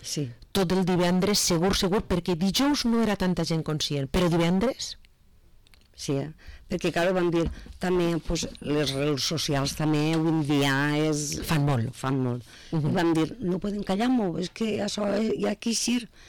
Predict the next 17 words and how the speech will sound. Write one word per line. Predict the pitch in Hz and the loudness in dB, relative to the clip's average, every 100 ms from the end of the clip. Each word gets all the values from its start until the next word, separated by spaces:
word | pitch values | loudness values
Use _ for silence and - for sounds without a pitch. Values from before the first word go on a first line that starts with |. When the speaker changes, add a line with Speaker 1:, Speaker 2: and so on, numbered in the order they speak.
| - - - - | -20 -20 -20 -6
Speaker 1:
I, | 202 196 185 190 - | 0 2 2 0 -4
i, | |
claro, | 156 151 147 - - | -6 -4 -4 -4 -10
pues, | 143 | -12
també | - 139 139 147 | -6 -2 0 -2
gràcies | - 156 147 139 | -6 -6 -4 -4
a | 139 | -6
les | 139 | -6
arrels | 131 135 165 196 - - - - | -6 -4 -4 -4 -8 -18 -20 -10
i, | 190 190 170 | -4 -4 -2
i, | - 165 156 - | -2 -2 -4 -6
i | 139 | -8
la | 143 131 | -6 -6
gent, | - 143 165 175 | -2 0 0 0
i | 165 160 | 0 -2
preguntant-te, | 156 147 - 143 139 160 170 175 | -2 -6 -4 -4 -2 -4 -2 0
i | 170 170 170 | 2 2 0